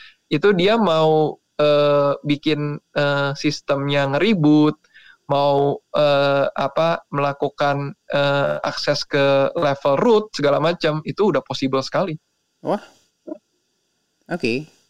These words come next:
Speaker 2: Menarik.
Speaker 1: Iya. Sampai ke level,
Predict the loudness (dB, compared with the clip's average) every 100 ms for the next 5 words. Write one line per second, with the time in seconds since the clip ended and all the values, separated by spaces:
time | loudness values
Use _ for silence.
0 | _ -20 -6 -2 -2 -4 -10 _ _ _
1 | _ _ _ _ _ _ _ _ _ _
2 | _ _ _ _ _ _ 0 0 0 -8
3 | _ _ _ _ _ _ _ -2 -2 0
4 | 0 2 2 2 2 2 0 0